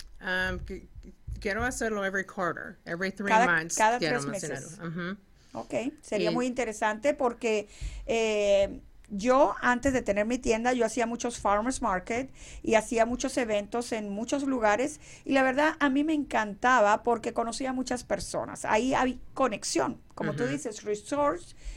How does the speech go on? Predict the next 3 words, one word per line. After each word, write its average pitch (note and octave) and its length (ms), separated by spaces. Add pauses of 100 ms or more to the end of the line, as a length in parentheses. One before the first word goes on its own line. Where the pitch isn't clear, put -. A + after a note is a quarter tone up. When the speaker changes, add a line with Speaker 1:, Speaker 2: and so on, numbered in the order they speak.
(260)
Speaker 2:
podemos C4 680 (200)
ayudarnos A#3+ 720
mutuamente B3 1300